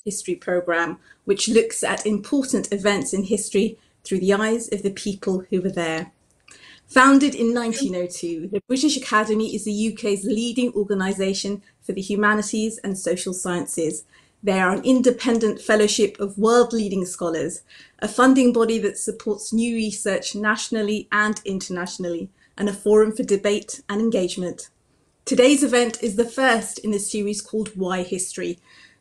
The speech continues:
in which we'll be joined by leading, uh, British Academy Fellows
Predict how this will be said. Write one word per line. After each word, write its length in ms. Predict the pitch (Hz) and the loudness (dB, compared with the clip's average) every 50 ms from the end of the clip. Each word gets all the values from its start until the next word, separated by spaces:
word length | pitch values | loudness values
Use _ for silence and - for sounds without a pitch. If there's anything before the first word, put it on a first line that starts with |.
| _ _ _ | _ _ _
in 160 | - 214 214 | -2 0 2
which 320 | 202 262 269 - - - - | 2 2 0 0 -2 -2 0
we'll 160 | 214 208 214 | 2 2 2
be 100 | 190 220 | 2 0
joined 400 | 185 - 226 214 214 214 208 185 | 0 2 4 4 4 4 2 2
by 180 | 202 202 202 202 | 4 4 4 4
leading, 600 | 214 208 226 240 247 262 247 247 247 240 - - _ _ _ _ _ _ | 4 2 0 0 0 2 2 2 0 0 -2 -8 _ _ _ _ _ _
uh, 200 | - 175 175 180 | -6 -4 -2 -2
British 440 | 180 - 247 254 262 277 262 - - | -2 -2 -2 2 4 4 2 4 2
Academy 580 | - 233 233 - - 240 226 240 233 220 226 202 | -2 -2 -2 2 4 4 4 4 2 0 0 0
Fellows 520 | - - 196 180 180 185 185 185 180 - | -2 -2 0 0 0 -2 -2 -4 -6 -6